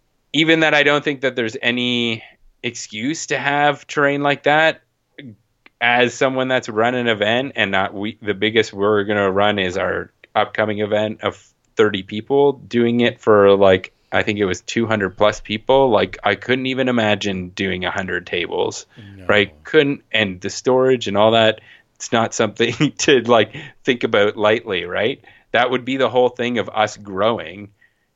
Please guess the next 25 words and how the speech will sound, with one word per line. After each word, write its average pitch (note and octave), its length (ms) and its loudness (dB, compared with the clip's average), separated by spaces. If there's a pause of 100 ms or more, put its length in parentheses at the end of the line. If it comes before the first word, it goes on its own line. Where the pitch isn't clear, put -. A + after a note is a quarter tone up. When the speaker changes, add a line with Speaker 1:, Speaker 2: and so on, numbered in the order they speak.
(140)
Speaker 1:
in, G2 480 -6 (100)
in F#2+ 440 -4
event G#2+ 380 -2
size E2+ 640 -6 (420)
is F#2+ 520 0
about G2+ 380 -2
tables, - 560 -10 (360)
right? G2 320 0
And F#2+ 340 -2
that G#2 220 0
would G2+ 240 -8
limit G#2 500 -4
us, F2 320 0
and F#2 160 -10
we F#2+ 120 -6
have F#2 120 -4
got F#2 300 -6
great G2 280 -4
people G2+ 380 -2
in F2+ 80 -2
our F2+ 120 0
community F#2+ 360 -6
that F2 160 -2
can F#2+ 160 -8
bring G2+ 500 -2